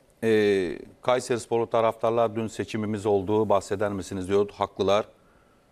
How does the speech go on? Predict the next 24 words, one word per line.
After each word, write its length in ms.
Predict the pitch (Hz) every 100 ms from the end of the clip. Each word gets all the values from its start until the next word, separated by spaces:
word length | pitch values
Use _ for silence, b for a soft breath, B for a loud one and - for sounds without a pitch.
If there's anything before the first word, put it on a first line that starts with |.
| _
Kayserispor 680 | 117 120 127 110 - 113 107
Başkanı'na, 680 | 101 - 107 98 98 113 123 b b _
Ali 180 | 104 104
Çamlı'ya, 480 | - 110 98 98 110
"Hayırlı 300 | 101 98 101
uğurlu 240 | 95 101
olsun 240 | 104 - 87
Sayın 300 | 95 90 85
Başkan'a." 400 | 85 - 90 101
Kayserispor'un 800 | 98 95 95 85 - 90 98 95
yeni 220 | 90 101
başkanı 560 | 85 - 82 82 101 - b b b b b 90
E, 280 | 87 82 - 104
ekibine 480 | 101 117 120 127
de 240 | 113 113 117 - _
başarılar 560 | 104 101 110 101 98 92
dileyelim. 440 | 90 90 85 85 - _ b _
E, 260 | 95 92 90
Tufan 360 | - 107 123 113
Koç 320 | - 110 -
yine, 300 | 107 101 98 b b _
e, 220 | 90 87
sağ 300 | 82 - 117
kolu, 400 | 113 95 82 107